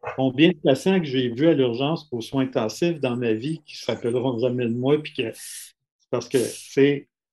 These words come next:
on a eu les bons réflexes au bon moment, puis on les a sauvés. Mais après ça, euh, bon, on l'extube, OK, ouais, ça fait dix-huit heures, là, pas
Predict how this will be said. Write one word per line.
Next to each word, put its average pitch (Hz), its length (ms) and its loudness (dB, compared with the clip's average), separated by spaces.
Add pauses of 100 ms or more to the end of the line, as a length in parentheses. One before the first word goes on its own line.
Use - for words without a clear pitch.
(480)
on 127 120 -4
a 120 40 -2
eu 135 180 6
les 131 180 4
bons 131 220 6
réflexes 131 580 4
au 127 120 6
bon 127 240 2
moment, 127 440 2
puis 131 100 -6
on 120 100 -4
les 117 180 -2
a 117 60 -4
sauvés. 120 680 -2 (800)
Mais 123 220 0
après 120 320 0
ça, - 180 0
euh, 143 460 6 (200)
bon, 147 320 4
on 120 100 2
l'extube, 151 680 2
OK, - 300 -4
ouais, 202 580 2
ça - 100 -8
fait 117 160 -6 (100)
dix-huit 123 340 -8
heures, 165 240 4
là, 127 160 2
pas 123 220 -2